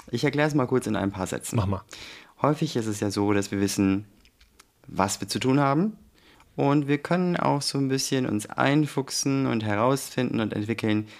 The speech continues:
Speaker 1: wie wir etwas zu tun haben. Aber wenn wir wissen, warum wir etwas tun sollten, wollten, wollen, dann kann das ein bisschen dafür sorgen, also im positiven Sinne gesprochen, dass wir so eine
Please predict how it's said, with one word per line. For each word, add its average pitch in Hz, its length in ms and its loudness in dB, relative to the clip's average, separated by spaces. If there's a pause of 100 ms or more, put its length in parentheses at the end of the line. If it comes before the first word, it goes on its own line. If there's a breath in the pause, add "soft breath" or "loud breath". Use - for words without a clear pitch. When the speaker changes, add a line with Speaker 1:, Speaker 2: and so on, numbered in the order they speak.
(360 loud breath)
Speaker 1:
wie 160 180 -2
wir 113 160 4
etwas 101 320 -2
zu - 80 -4
tun 104 280 0
haben. 107 400 0 (1080)
Aber 92 240 0
wenn 90 160 2
wir 87 120 0
wissen, 101 420 2 (440 loud breath)
warum 95 560 2
wir 98 140 4
etwas 90 360 -4
tun 87 340 -2
sollten, 95 580 0 (100)
wollten, 113 880 2 (220)
wollen, 87 640 0 (680 loud breath)
dann - 180 -10
kann 143 220 -2
das 180 200 0
ein 151 60 2
bisschen 139 240 0
dafür 110 300 0
sorgen, 123 580 2 (520 loud breath)
also 85 220 -4
im 82 80 0
positiven 95 480 0
Sinne 87 220 0
gesprochen, 95 540 0 (320 loud breath)
dass - 180 -10
wir 104 60 2
so 104 80 2
eine 107 120 2